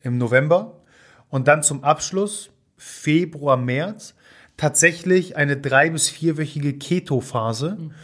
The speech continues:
Speaker 1: wo ich die Kohlenhydrate eben komplett runterfahre, um immer noch das Optimum an Körperkomposition aufrechtzuerhalten. Das geht natürlich zu Weihnachten komplett flöten,
Speaker 2: Ja.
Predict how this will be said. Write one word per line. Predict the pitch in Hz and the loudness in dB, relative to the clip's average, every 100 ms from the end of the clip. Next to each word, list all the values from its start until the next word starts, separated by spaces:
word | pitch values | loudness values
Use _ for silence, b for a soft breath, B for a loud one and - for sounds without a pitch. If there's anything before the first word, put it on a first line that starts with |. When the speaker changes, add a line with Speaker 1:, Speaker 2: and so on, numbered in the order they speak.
| B B _ | B B _
Speaker 1:
wo | 143 | 2
ich | 143 | 2
die | 151 | 0
Kohlenhydrate | - 165 165 147 151 151 | 4 4 4 4 2 2
eben | 147 143 | -4 -2
komplett | 151 135 165 170 | -2 2 2 2
runterfahre, | 123 123 127 123 131 123 131 165 160 B B B - | 0 0 -2 -4 0 2 2 -2 -4 B B B 6
um | 226 233 220 - | 6 6 -2 4
immer | 226 247 | 6 8
noch | 151 131 | 6 2
das | - - | 0 0
Optimum | 165 170 - 160 156 160 | 0 0 -2 -2 -2 -2
an | 151 147 | -6 2
Körperkomposition | 180 185 175 120 110 113 110 - 113 | 2 2 -2 -4 -14 -14 -14 -14 -14
aufrechtzuerhalten. | 110 113 120 - 113 113 131 - B B B - | -14 -18 -20 -18 -18 -18 -20 -20 B B B -4
Das | - | 4
geht | 214 | 6
natürlich | 196 151 156 160 151 | 4 2 4 2 2
zu | - 123 120 - | -2 -4 -6 -2
Weihnachten | 127 131 143 - 123 | 4 6 4 -2 -12
komplett | - 117 - 147 139 | -10 -12 2 2 2
flöten, | - 110 104 | -10 -14 -14
Speaker 2:
Ja. | 117 | -16